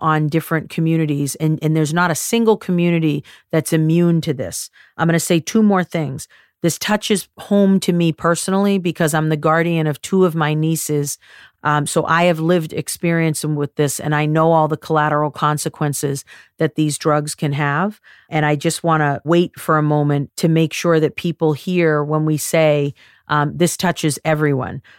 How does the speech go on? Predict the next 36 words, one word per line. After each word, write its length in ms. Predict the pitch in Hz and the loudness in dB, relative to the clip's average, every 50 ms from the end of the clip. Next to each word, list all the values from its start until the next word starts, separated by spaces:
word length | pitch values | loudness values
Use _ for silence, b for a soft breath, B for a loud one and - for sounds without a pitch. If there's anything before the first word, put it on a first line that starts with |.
| b b | b b
But 220 | - 170 165 - _ - | 2 2 2 0 _ -2
the 100 | 165 156 | -2 -2
type 380 | - - - 208 214 220 - | -2 0 0 2 2 2 2
of 100 | 226 180 | 0 0
leader 380 | 175 175 185 185 175 180 175 147 | 2 0 2 2 4 4 2 2
I 180 | 139 143 151 | 2 0 -2
also 480 | - - 156 156 165 156 - - 208 196 | 0 0 0 0 0 0 0 0 0 2
am 300 | 127 208 208 202 202 180 | 2 2 2 2 2 0
is 120 | 156 143 | -2 -2
whenever 540 | 151 151 156 156 156 - 175 190 190 220 226 | 0 0 0 0 0 0 -2 0 2 2 2
I 100 | 226 214 | 2 2
talk 300 | - - - 180 180 - | 0 0 0 0 0 0
about 240 | 190 160 165 165 156 | 0 0 0 0 0
the 140 | - 156 - | 0 -2 0
opioid 480 | 156 160 151 - 170 160 151 151 151 | 0 0 0 2 0 2 2 0 0
crisis, 480 | - - 147 143 143 - - 143 - - | -2 -2 -2 -2 -2 -2 -4 -6 -6 -6
I 120 | - 151 147 | -4 -4 -4
say 280 | - - - 156 156 | -4 -2 0 0 2
as 140 | 151 143 135 | 2 0 0
loud 340 | 143 143 143 156 156 165 175 | -2 0 2 2 2 2 2
as 140 | 180 165 180 | 0 0 0
I 100 | 170 165 | 0 -2
can 540 | - - - 170 165 151 135 139 135 135 - B B B B B B B B B | -2 -2 -2 0 0 0 0 -2 -6 -8 -10 B B B B B B B B B
to 160 | - - 160 | 0 2 4
as 120 | 160 143 143 | 4 4 2
many 320 | 156 160 170 180 190 196 | 2 2 2 4 4 2
white 340 | 180 160 160 170 165 - - | 4 2 2 2 0 -2 -2
people 360 | - 170 165 147 - 160 156 | -2 -2 -2 0 0 0 0
that 180 | 147 151 147 - | 2 0 0 0
can 160 | - 151 147 | -2 -2 -2
hear, 440 | 135 131 160 151 147 127 117 123 - b b b b b b b b b b b 147 | 0 0 0 0 0 0 -4 -6 -12 b b b b b b b b b b b 0
When 160 | 160 160 160 | 2 2 4
this 240 | 165 185 196 - - | 2 2 0 0 0
was 160 | 233 226 - | -2 -2 -2
crack 320 | - - - 202 196 196 | -2 -2 -2 0 0 -2
cocaine 680 | - - 220 202 - - - 170 156 151 151 147 147 143 | -2 -2 -2 -2 -2 0 -2 0 0 0 0 0 -2 -4